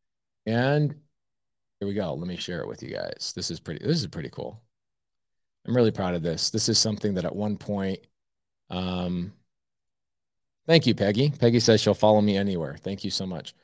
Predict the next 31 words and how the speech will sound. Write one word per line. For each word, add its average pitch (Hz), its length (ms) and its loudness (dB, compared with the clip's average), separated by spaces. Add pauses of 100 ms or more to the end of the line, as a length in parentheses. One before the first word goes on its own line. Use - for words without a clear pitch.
(300)
So 135 120 8
I 143 40 8
just 170 180 4
threw 185 160 8
a - 20 12
link 131 280 4
in 135 80 2
the 127 60 0
side 127 240 6
chat, 127 200 4
guys. 123 200 6
I'm 120 80 2
gonna 120 80 2
throw 127 180 2
it 120 40 4
on 117 120 2
the 110 60 0
screen. 117 380 2
It 107 140 0
says 107 360 2
Unbreakable, 151 880 4 (500)
uh, 117 180 0
twenty 143 240 0
twenty-three 139 420 0
dot 127 180 6
com 113 380 0
forward 117 300 2
slash 113 340 2
unbreakable 110 720 2
dash 98 400 -2
pace. - 500 -4